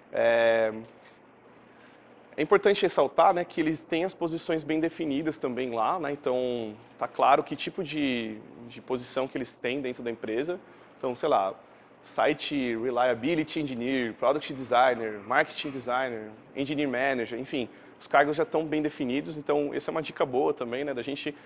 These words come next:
ter clareza do que, que, de que papéis a gente tem dentro da empresa, né, de que funções a gente tem dentro da empresa.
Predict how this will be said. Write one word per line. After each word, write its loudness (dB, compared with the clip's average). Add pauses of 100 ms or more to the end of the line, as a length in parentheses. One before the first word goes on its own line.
(180)
ter -2
clareza 4
do -4
que, -12
que, -4
de -10
que -20
papéis 6
a 6
gente 2
tem 0
dentro -2
da 0
empresa, 0
né, -8
de -14
que -10
funções -2
a 0
gente -4
tem -2
dentro -4
da -4
empresa. -8